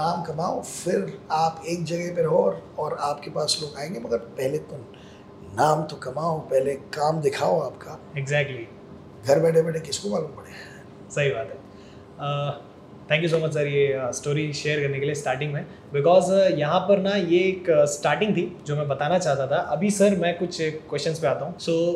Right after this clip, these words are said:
Speaker 2: अ, सर, सबसे पहला मेरा क्वेश्चन यही होगा कि के इलेवन School of Fitness Sciences की शुरुआत कैसे हुई?
Speaker 1: हाँ, तो ये भी एक, अ, आपने सुना है विजनरी करके एक बोलते हैं? He
Speaker 2: यस,
Speaker 1: is a
Speaker 2: सर।
Speaker 1: visionary, he is a visionary।
Speaker 2: यस, सर,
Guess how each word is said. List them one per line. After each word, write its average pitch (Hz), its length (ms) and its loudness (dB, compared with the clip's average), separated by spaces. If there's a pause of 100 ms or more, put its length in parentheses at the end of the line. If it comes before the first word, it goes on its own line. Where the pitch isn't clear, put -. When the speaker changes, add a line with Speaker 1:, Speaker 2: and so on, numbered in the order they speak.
(100)
Speaker 2:
अ, 147 160 -2
सर, 196 220 8
सबसे 202 280 4
पहला 185 220 6
मेरा 190 140 6
क्वेश्चन 165 260 2
यही 160 240 -2
होगा 156 220 0
कि 175 200 -2
के 170 220 -4
इलेवन 156 240 -2
School 156 220 -6
of 151 140 -4
Fitness 151 300 -6
Sciences 139 260 -6
की 165 120 -4
शुरुआत 143 460 -2
कैसे 147 220 -6
हुई? 110 100 -12 (1500)
Speaker 1:
हाँ, 131 260 -8
तो 214 60 -4
ये 190 160 2
भी 226 200 4
एक, 202 220 2
अ, - 20 2
आपने 165 720 0
सुना 202 240 -2
है 220 80 0
विजनरी 185 560 2
करके 175 400 -8
एक 170 220 -10
बोलते 165 280 -4
हैं? 165 280 -8
He 147 100 0
Speaker 2:
यस, 175 160 8
Speaker 1:
is 151 40 6
a 123 40 4
Speaker 2:
सर। 120 220 0
Speaker 1:
visionary, 165 360 0
he 151 200 -8
is 151 60 -10
a 143 60 -8
visionary। 135 600 -8
Speaker 2:
यस, 156 180 2
सर, - 160 -4